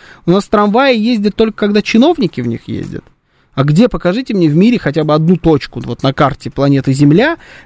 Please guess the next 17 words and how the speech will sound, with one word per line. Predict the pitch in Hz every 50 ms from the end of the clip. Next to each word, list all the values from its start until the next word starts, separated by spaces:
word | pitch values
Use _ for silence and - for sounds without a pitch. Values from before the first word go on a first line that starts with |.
| -
где | 156 151 151 147 214 214
чиновники | - - 185 175 214 311 359 302 226 156 - - 139
ездят | 131 135 160 208 262 277 233 233 262 240 - - - _ _ _ _
в | - -
трамваях? | - 175 175 214 233 202 202 160 123 120 113 - - - - _ _ _ _ _ _ _ _ _ _ _ _ _ _ _ _ _ _ _ _ _ _ _ -
В | 139 151
Москве, | 190 240 240 - - 240 220 185
говорят, | 156 147 139 135 131
хороший | - - 147 147 196 247 240 - - 190
общественный | 147 - - 208 208 - 190 165 156
транспорт. | - 151 131 127 - - 127 131 -
Я | 135
думаю, | 147 165 175 170
все | - - 254 247
с | -
этим | 214 180 - 170
согласятся. | - - 170 170 175 170 - - 120 113 - - -